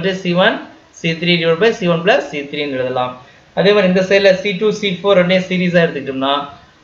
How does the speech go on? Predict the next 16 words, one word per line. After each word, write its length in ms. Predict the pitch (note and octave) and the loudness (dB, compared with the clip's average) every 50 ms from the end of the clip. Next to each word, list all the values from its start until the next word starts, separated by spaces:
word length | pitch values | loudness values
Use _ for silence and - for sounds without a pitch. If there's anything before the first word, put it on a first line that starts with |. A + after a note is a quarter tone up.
| - | -2
one 100 | E3 F3 F3+ G3+ | 0 2 4 4
by 80 | G#3 G3 - | 2 2 0
C 140 | - G3+ G3 F#3+ F#3 | -2 0 2 2 2
S 60 | F3+ - | 2 0
two 100 | G3 F#3+ F#3 E3+ | -2 0 0 0
is 100 | E3 E3 D#3 E3 | -2 -2 -4 -4
equal 200 | D#3+ D#3+ F3 E3 F3 | -2 0 0 2 4
to 40 | F3+ | 2
one 80 | D#3+ E3 E3+ | 2 2 2
by 80 | F#3 F3 - | 0 0 -2
C 100 | - F3+ F3 F3+ | -4 -6 -2 0
two 100 | G3+ G3 F3+ | 0 0 2
plus 160 | F3+ E3+ E3 E3+ E3 | 0 0 0 0 -2
one 80 | E3 E3+ | 0 0
by 80 | G#3 B3+ E4 - - - - - - _ _ - - | 2 2 0 -2 -6 -14 -18 -20 -20 _ _ -18 -8
C 140 | - F3+ F3+ | -4 -4 -2